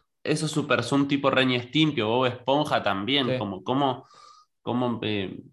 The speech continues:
Speaker 1: empiezan a, a, a tomar recursos de otros lados, me parece que está bárbaro. Y después el perreo al final me parece buenísimo, el, el cuando,
Speaker 2: <laughs>
Speaker 1: cuando para desafiar a la madre se pone a perrear.
Speaker 2: Mirá, mamá,
Speaker 1: Me
Speaker 2: esto es lo que
Speaker 1: parece.
Speaker 2: hago en Tik-, esto es lo que hago en TikTok.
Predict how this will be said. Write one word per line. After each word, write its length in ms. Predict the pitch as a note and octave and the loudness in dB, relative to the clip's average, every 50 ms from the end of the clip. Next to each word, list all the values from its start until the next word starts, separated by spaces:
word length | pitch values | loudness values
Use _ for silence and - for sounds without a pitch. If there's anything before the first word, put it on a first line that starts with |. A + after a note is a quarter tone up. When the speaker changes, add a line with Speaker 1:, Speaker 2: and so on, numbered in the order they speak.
| - _ | -20 _
Speaker 1:
empiezan 580 | - - - - G#2 G#2 - A#2+ A#2 - A#2+ A2+ | -20 -20 -16 -12 -10 -8 -8 -6 -4 -2 0 0
a, 100 | G#2+ F#2+ | 0 -2
a, 360 | E2+ - F#2+ F2+ - - - G2 | -2 -4 -6 -6 -6 -6 -8 -8
a 80 | - - | -6 -4
tomar 260 | G#2 G#2 G#2 A2+ A2 | -2 0 0 0 0
recursos 480 | A2+ A2 - A#2 A#2 A2+ A#2 A#2+ G#2 | 0 -2 -2 -4 -4 -4 -4 -4 -4
de 60 | G#2 G#2 | -2 -4
otros 240 | G#2 - - G2 G2 | -4 -4 -4 -4 -2
lados, 500 | G2 G2+ G#2+ A2+ B2 C3+ C#3+ C#3 - _ _ _ _ _ _ _ _ _ _ _ _ | 0 2 2 2 2 0 -2 -4 -10 _ _ _ _ _ _ _ _ _ _ _ _
me 100 | - F#2+ | -14 -10
parece 300 | G2 G2 F#2+ F#2+ - F2 | -8 -6 -6 -6 -8 -12
que 60 | - G2+ | -14 -14
está 340 | - - F#2 F2 E2+ D#2+ | -10 -6 -4 -2 -2 -2
bárbaro. 380 | E2+ E2+ E2 E2 D#2+ - - - - | -2 -4 -4 -4 -6 -8 -10 -4 0
Y 60 | A2+ | 0
después 220 | B2 B2 C#3 D#3+ | 0 2 2 2
el 140 | F3 E3+ D#3+ | 2 2 2
perreo 280 | - A2+ - A#2 A2 G#2+ | 0 0 2 2 2 2
al 100 | G2 F2 | 0 -2
final 280 | - F2+ F#2 F2+ F2 | -4 -6 -6 -6 -6
me 60 | E2 D#2+ | -8 -8
parece 260 | - - E2 - F2+ | -10 -10 -8 -6 -6
buenísimo, 480 | F2+ F2+ F2+ F2+ F2 - F#2 F2 E2+ | -6 -4 -4 -6 -6 -8 -8 -8 -8
el, 140 | E2+ E2+ - | -8 -8 -8
el 120 | E2+ F2 - | -10 -8 -4
cuando, 460 | - F#2+ F#2+ F#2+ F#2+ F#2 F#2 - - - | -2 0 0 2 0 0 -2 -4 -8 -12
Speaker 2:
<laughs> 60 | _ - | _ -4
Speaker 1:
cuando 680 | G2 G2 G2 - G2+ G2 - - - - - G#3 - - - C#4 B3+ - D#4+ D4+ - - - - - - - | -2 -2 -2 0 -2 0 0 0 0 0 0 -2 -2 0 0 0 2 2 0 0 -2 -4 -6 -10 -10 -6 -2
para 220 | - G#2 G#2 G#2+ | 0 2 2 4
desafiar 400 | G#2+ G#2+ A2 A2+ A#2 A#2+ B2 B2 B2 | 4 4 4 4 4 4 4 4 4
a 20 | |
la 120 | A#2+ A#2 A2+ | 4 4 4
madre 340 | A2+ A#2 B2 C3 B2+ B2+ B2 | 4 4 4 4 2 2 0
se 140 | B2 A#2+ | 0 -2
pone 240 | E2+ G#2+ A2 A2+ A#2 | -2 0 0 2 2
a 100 | A#2 - | 0 0
perrear. 580 | - G#2+ G#2 A2+ A2 A2 A#2 A#2+ C3 C3+ - - _ _ _ _ _ _ _ _ _ _ _ _ _ _ _ _ _ - D4+ C#4+ B3+ - - D4 D4 - _ _ - C4 - _ _ - - - - - _ _ _ _ _ _ _ _ _ _ _ _ - | 0 0 2 2 4 4 4 4 2 -2 -8 -12 _ _ _ _ _ _ _ _ _ _ _ _ _ _ _ _ _ -2 -2 -2 -2 -4 -10 -12 -12 -12 _ _ -12 -12 -12 _ _ -20 -18 -18 -18 -20 _ _ _ _ _ _ _ _ _ _ _ _ 0
Speaker 2:
Mirá, 220 | D#3 D#3+ F3+ F3+ | 4 6 6 6
mamá, 240 | F3 D#3+ D#3+ F3 F3 | 6 6 6 6 6
Speaker 1:
Me 60 | F3+ | 4
Speaker 2:
esto 160 | F3 G3+ G3 | 4 4 4
es 40 | E3+ | 4
lo 100 | D#3 D3 | 4 6
que 60 | D#3+ | 6
Speaker 1:
parece. 20 | F3 | 6
Speaker 2:
hago 120 | F3 F3 | 4 4
en 100 | D#3+ C#3+ | 2 2
Tik-, 200 | D#3 D#3 D#3 D3 - | 2 0 0 0 -4
esto 180 | F3+ F3 G3+ | -2 0 2
es 20 | F#3+ | 2
lo 80 | E3 | 4
que 60 | D3+ E3 | 4 4
hago 100 | E3+ F3 | 4 4
en 80 | E3 C3+ | 2 -2
TikTok. 460 | D3+ D3 C#3+ D#3 E3 D#3+ - - | -4 -2 2 4 4 4 4 0